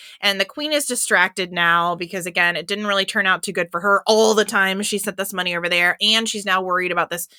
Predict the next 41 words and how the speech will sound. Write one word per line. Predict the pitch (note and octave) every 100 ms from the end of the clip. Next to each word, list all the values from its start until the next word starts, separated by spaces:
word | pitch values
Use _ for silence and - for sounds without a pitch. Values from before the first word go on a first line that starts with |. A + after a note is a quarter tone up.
| -
Spanish | - - G#3 F#3 -
fleet | - G3 G3 G3+
that | E3 -
they're | F3+
taking | F#3 G#3 F#3+ F#3
care | F3+ F3
of. | F3 F3 F3+ - - -
And | G#3+ G3+
so | A3+ G3+ G3
it, | A3 -
it's | G#3 -
just, | A3+ G#3 - - _ _ _ G#3
White | G3 G#3+ A3 G#3
cannot | - A3 G#3 F#3+ -
get | F3+
back | E3+ E3
over | E3+ E3
there. | E3+ E3+
And | E3+
so | G3 F3+
all, | F3+ F#3+ - _ _ -
a | B3+
few | B3+ C#4+ F4 D#4+
different | C4+ B3+ B3+
voyages | G3+ G3 A3 A#3 A3+ -
were | F#3+ F3+
arranged, | F3 F#3+ G3+ -
but | F3+
they | -
all | F#3+ F#3+
got | G3 F#3
either | F3+ F3+
delayed | E3+ F#3+ F#3 F#3
or | E3
canceled, | - G3 F3+ - F3+ F3 E3+ E3+
weather, | G3 G3 F3+ F3+ F3 F3 F3+
all | G3
these | F#3+ F#3
kinds | D#3 D3
of |
things. | - - A3